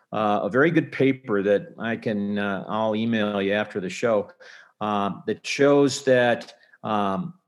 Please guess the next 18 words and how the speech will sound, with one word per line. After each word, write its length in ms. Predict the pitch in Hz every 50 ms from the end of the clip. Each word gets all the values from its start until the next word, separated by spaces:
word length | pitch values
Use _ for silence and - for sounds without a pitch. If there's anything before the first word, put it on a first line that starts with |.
| _ _ _ _ - - _ _ -
uh, 300 | 110 101 98 95 92 90
V 160 | 92 95 120
E 260 | 147 151 147 143 143
G 240 | 135 135 143 139 123
F, 240 | 113 117 113 - -
or 60 | 107
vascular 600 | 92 104 104 113 123 127 - - - 143 131 127
endothelial 540 | 120 120 120 120 117 - 120 117 113 113 107
growth 300 | 92 110 107 107 107 - _
factor, 520 | - - - 85 85 - 92 95 98 92 - _ _ _ _ _ _ _ _ 139 139
um, 560 | 110 101 101 98 95 92 92 90 82 82 - -
hif 300 | - - - 139 - -
one 200 | 143 139 135 131
alpha, 340 | 120 107 107 110 107 - 131
or 240 | 131 127 110 98 92
hypoxical 680 | 113 98 101 - - 120 113 113 117 - - 120 117
inducible 400 | 110 101 110 107 - - - 101
factor 680 | - - 104 101 98 - - - 107 104 101 98 101 98